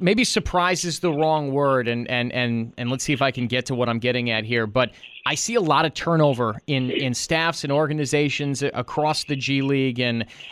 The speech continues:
and this Lakeland organization, and of course you credit the Orlando Magic for it as well. You've been able to keep a lot of people here. Is, has that,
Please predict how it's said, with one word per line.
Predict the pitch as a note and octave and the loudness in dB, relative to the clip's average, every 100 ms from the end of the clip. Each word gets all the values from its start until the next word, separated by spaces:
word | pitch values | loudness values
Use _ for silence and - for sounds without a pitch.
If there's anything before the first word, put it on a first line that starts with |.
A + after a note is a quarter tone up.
| - | -8
and | C#3 C3+ C3 B2 | -2 0 2 2
this | G3+ - | 2 2
Lakeland | E3 G3+ G#3 G#3 F3 | 2 0 2 2 4
organization, | E3 D#3 C3+ C3+ C3 F#3 | 4 2 2 0 0 -2
and | D#3+ | -4
of | - | 0
course | E3 - | -2 -2
you | |
credit | C#3 D3+ D3 | -2 0 2
the | C#3+ | 2
Orlando | C#3 C3 C3 B2+ | 2 2 2 2
Magic | B2 B2+ B2+ B2+ | 2 0 -2 -4
for | C#3+ B2+ | -2 -2
it | |
as | A2+ | 2
well. | D3 C3+ - - | 2 2 -2 -8
You've | C#3+ A3 | 0 0
been | D4 | 2
able | A#3+ A#3+ | 2 4
to | A#3 | 2
keep | - A#3+ B3 | 0 -2 0
a | D#3 | 2
lot | C#3 F3+ | 4 4
of | F#3 | 2
people | G#3 G3+ F3 | -2 -2 0
here. | D3 A#2+ G3 | 0 2 2
Is, | E3+ D#3+ | 2 0
has | E3+ D#3+ | 0 2
that, | F3 G#3 | 4 4